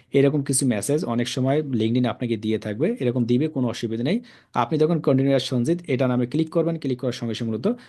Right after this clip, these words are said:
আপনাকে বলবে যে, "ঠিক আছে, আপনি পরবর্তী ধাপে চলে যান।" পরবর্তী ধাপে আসার সঙ্গে সঙ্গে মূলত আপনাকে দেখুন, "This Google account is not associated with a LinkedIn account to try using।" মানে এটা, এই যে Gmail অ্যাকাউন্টটা অ্যাড করা নাই, এটার কথা বলছে, যদি আমরা করতে পারবো।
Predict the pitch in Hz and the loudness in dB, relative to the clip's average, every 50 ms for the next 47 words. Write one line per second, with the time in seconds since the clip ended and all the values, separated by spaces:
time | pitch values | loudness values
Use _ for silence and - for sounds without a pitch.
0 | - _ - - 113 - - 120 120 120 117 113 113 113 110 - 110 107 107 104 | -20 _ -4 -4 -2 0 0 0 2 2 0 0 -2 -4 -4 -4 -4 -2 -2 -2
1 | - - 160 117 101 - 110 107 - 107 101 95 95 90 98 90 95 92 92 - | -2 -2 -2 -2 -2 -2 -4 -4 -2 -2 -2 -2 -4 -4 -4 -6 -6 -6 -6 -6
2 | - 95 87 80 78 82 82 _ _ - - _ _ _ _ _ - 156 156 165 | -4 -6 -6 -6 -8 -10 -14 _ _ -20 -20 _ _ _ _ _ 2 4 4 6
3 | 175 185 185 180 180 180 180 185 156 143 - 160 - - 147 143 135 - 170 156 | 6 6 6 6 4 4 4 4 2 2 0 -2 -2 0 0 0 0 0 -2 -2
4 | 147 139 143 139 123 - 143 135 123 113 101 92 92 95 92 98 107 143 156 131 | -2 -2 0 -2 -2 0 0 -2 -2 -2 -4 -4 -6 -6 -6 0 0 2 2 0
5 | - 156 - 139 135 127 147 147 - 127 113 113 131 131 131 127 120 117 110 120 | -4 -2 0 0 2 4 2 0 2 0 -2 0 0 0 0 0 0 0 0 0
6 | 127 135 - - 143 113 - - - - 143 139 143 - 147 151 156 151 - 110 | -2 -2 -4 -6 -8 -8 -6 -6 -2 0 0 0 0 0 0 0 0 0 0 0
7 | 120 120 117 127 127 131 139 143 135 113 101 - 127 151 180 - - - - _ | 2 4 4 4 4 4 0 0 -2 -4 -2 -2 -2 -4 -4 -6 -12 -20 -20 _
8 | _ _ _ _ _ _ - 170 160 - - 151 143 143 139 127 123 113 101 101 | _ _ _ _ _ _ -2 -2 0 2 2 4 4 6 6 6 6 6 4 2
9 | 85 82 123 127 127 147 165 156 151 139 139 170 160 151 151 147 156 139 127 127 | -4 -4 -2 -2 -2 -2 -2 0 -2 0 2 2 0 0 0 -2 -2 -2 -2 0
10 | 127 139 139 135 123 127 139 135 143 143 143 - - - - 135 143 135 - 139 | 0 0 2 0 0 -2 -2 -2 -2 -4 -6 -8 -10 -2 0 0 0 2 0 0
11 | 123 117 113 120 180 240 - - _ - 175 151 156 139 139 127 - 120 107 101 | 0 2 0 0 -2 -4 -6 -8 _ -2 -2 0 0 0 -2 0 0 0 -2 -2
12 | 98 95 143 202 240 196 156 135 139 123 120 117 120 127 110 - 104 87 92 87 | -4 -2 -2 -2 0 0 2 2 2 2 2 0 0 -4 -4 -4 -4 -8 -6 -8
13 | 85 85 | -8 -8